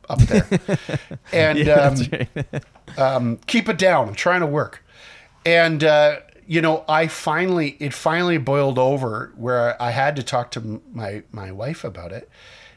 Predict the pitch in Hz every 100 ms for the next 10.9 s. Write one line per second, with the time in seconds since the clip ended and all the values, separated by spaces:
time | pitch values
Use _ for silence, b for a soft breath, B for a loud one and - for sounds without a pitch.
0 | B - 143 151 151 147 139 - 139 160
1 | 160 160 143 139 139 135 - - 139 131
2 | - 135 135 - 143 143 - b b b
3 | b - 143 139 135 127 127 143 135 -
4 | 123 139 156 120 117 131 127 143 143 139
5 | 139 - _ _ _ _ 135 170 202 160
6 | _ 156 190 160 160 160 160 156 - 147
7 | 131 104 135 135 139 131 175 160 147 131
8 | 127 147 - 110 117 139 - 95 - 95
9 | 92 - b b b b b b 165 170
10 | 156 147 160 139 123 131 120 113 -